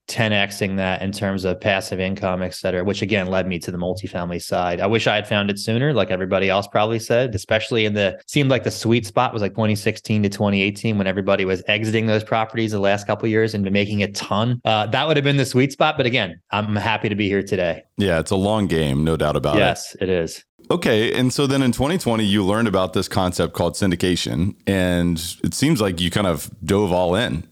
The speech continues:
Speaker 2: and you really scaled sort of that side of things. I do wanna talk about sort of balancing that with your executive career and so forth. And we'll talk a little bit more about that as we continue. But talk to me about that. I mean, twenty twenty, you kind of dove into this seventy page article and you were like, "Wow, aha, I can actually scale without, you know, really having to put so much of my own resources. I can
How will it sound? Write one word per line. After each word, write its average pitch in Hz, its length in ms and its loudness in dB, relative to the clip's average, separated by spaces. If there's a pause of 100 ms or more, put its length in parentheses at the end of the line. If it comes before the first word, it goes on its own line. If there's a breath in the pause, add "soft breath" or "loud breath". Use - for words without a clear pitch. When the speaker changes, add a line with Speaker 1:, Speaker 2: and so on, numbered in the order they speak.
Speaker 2:
and 90 560 2
you 87 180 2
really 87 280 2
scaled 90 460 0
sort 92 160 0
of 78 80 0
that 87 220 0
side 95 280 0
of 80 80 0
things. 87 180 0
I 87 80 2
do 101 120 0
wanna 190 160 2
talk 85 220 0
about 87 400 0
sort 104 160 2
of 80 80 -2
balancing 87 520 0
that 85 260 0
with 85 340 0
your 87 160 2
executive 82 540 0
career 80 420 2
and 78 100 0
so 98 140 2
forth. 85 340 0
And 87 120 2
we'll 95 100 0
talk 95 240 -2
a 90 60 2
little 87 180 0
bit 85 120 0
more 87 200 2
about 80 240 0
that 85 160 2
as 82 160 0
we 85 100 0
continue. 90 460 0
But 87 240 0
talk 147 200 0
to 202 60 0
me 202 80 4
about 139 280 2
that. 180 160 2
I 98 40 2
mean, 92 200 0
twenty 123 240 0
twenty, 131 260 0
you 95 300 2
kind 110 180 2
of 80 240 -2
dove 113 220 4
into 101 180 4
this 90 200 2
seventy 104 380 0
page 90 480 2
article 98 380 2
and 90 100 2
you 87 60 2
were 87 60 4
like, 82 160 0
"Wow, 87 400 2
aha, 98 640 2
I 101 100 0
can 107 140 -2
actually 104 260 0
scale 104 460 2
without, 95 520 0
you 104 120 2
know, 95 100 2
really 101 320 2
having 98 320 2
to 85 80 -2
put 107 300 0
so - 400 0
much 107 200 2
of 104 60 0
my 92 140 2
own 98 160 0
resources. 92 480 0
I 87 80 2
can 87 200 -2